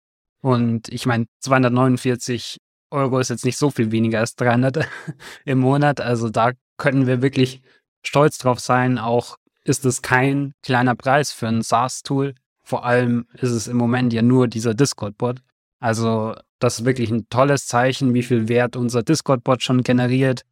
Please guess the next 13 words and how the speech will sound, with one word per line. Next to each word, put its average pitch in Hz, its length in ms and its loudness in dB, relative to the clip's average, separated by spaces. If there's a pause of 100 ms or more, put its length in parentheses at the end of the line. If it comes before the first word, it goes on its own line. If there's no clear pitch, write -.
(320)
und 120 220 0
wie 123 100 2
viel 123 160 0
Vertrauen 127 800 0
und 113 760 -4
Willingness 135 640 2 (320)
die 117 100 0
Firmen 123 340 2
auch 113 220 -2
haben, 120 380 0
zusammen 120 500 2
mit 127 160 2
uns 123 360 -2